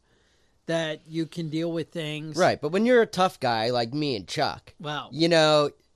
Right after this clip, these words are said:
Speaker 1: I mean,
Speaker 2: think
Speaker 1: I'm
Speaker 2: about
Speaker 1: talking
Speaker 2: it.
Speaker 1: about, you know, the masses.
Speaker 2: Yeah, you think about it like, "I can deal with this. It's not a big deal." And it gets worse. "It's not a big deal. Tough it out." It gets worse, and it gets worse until,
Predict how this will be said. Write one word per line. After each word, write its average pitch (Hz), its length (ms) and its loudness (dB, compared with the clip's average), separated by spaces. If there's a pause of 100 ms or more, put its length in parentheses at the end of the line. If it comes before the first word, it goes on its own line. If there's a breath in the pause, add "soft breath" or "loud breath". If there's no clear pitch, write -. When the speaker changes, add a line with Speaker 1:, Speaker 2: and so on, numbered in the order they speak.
(240)
Speaker 1:
I 240 80 0
mean, 294 140 2
Speaker 2:
think 254 200 8
Speaker 1:
I'm 202 60 -4
Speaker 2:
about 180 220 8
Speaker 1:
talking 151 100 2
Speaker 2:
it. 196 60 -6
Speaker 1:
about, 175 340 -2 (160)
you 185 140 -8
know, 139 260 -8 (100)
the 180 80 -8
masses. 170 540 -8
Speaker 2:
Yeah, 156 260 2
you 151 200 -2
think 254 260 0
about 156 300 4
it 127 100 -2
like, 135 380 0 (580)
"I 185 100 0
can 151 160 -6
deal 107 220 -10
with 92 140 -12
this. 101 200 -10
It's - 140 -14
not 151 160 0
a 143 40 -2
big 120 220 -4
deal." 95 320 -8 (240 loud breath)
And 104 140 -6
it 95 100 -10
gets - 220 -10
worse. 104 460 -8 (260)
"It's 143 100 -12
not 160 180 2
a 151 40 0
big 139 240 -2
deal. 120 260 -2
Tough 147 300 -6
it 151 80 0
out." 110 180 -2 (100)
It 98 200 -10
gets 87 240 -14
worse, 123 480 -6 (200 soft breath)
and - 80 -12
it 90 120 -8
gets 90 200 -12
worse 123 340 -6 (220 soft breath)
until, 131 520 -2